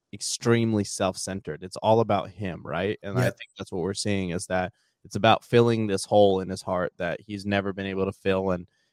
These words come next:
Speaker 1: you know, um, T L D R for the listeners, uh, it's happiness. That's the answer. He's not happy.
Speaker 2: Yep.
Speaker 1: So on the flip, in the Ukraine, you have a leader with,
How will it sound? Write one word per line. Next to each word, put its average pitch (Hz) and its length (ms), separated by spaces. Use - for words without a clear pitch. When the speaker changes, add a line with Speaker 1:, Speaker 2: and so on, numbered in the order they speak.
Speaker 1:
you 98 100
know, 90 180
um, 92 400
T 117 140
L 101 140
D 95 140
R 98 220
for 87 460
the 101 80
listeners, 98 560
uh, 90 320
it's - 180
happiness. 95 640
That's 87 220
the 85 140
answer. - 360
He's 101 140
not 92 160
happy. 87 400
Speaker 2:
Yep. 104 300
Speaker 1:
So 107 480
on 107 140
the 92 80
flip, 165 480
in 101 240
the 113 80
Ukraine, 139 640
you 110 120
have 107 100
a 107 40
leader 101 460
with, 95 240